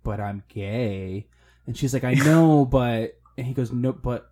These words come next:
but I'm gay." And then, and then, so anytime they're rejected, they just do this awkward, like, walk away. Like, one of them just has to walk away and get in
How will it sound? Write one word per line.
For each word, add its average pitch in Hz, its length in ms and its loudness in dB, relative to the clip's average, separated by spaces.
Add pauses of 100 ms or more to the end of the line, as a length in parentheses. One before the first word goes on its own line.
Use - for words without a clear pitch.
but 117 240 -6
I'm 101 240 -10
gay." 104 640 -6 (500)
And 160 160 -2
then, 170 300 6 (180)
and 156 140 0
then, 147 220 -2
so 135 520 0
anytime 170 300 0
they're 165 100 2
rejected, 127 480 -2
they 120 120 -4
just 113 200 -8
do 117 120 -2
this 113 120 -4
awkward, 107 360 -4
like, 104 180 -6
walk 98 220 -6
away. 151 360 -2
Like, 131 200 -6
one 113 100 -2
of 110 80 -4
them 107 80 -6
just 107 140 -10
has 113 140 -6
to 101 120 -6
walk 104 260 -4
away 113 200 -2
and 120 100 -4
get 151 80 6
in 117 60 6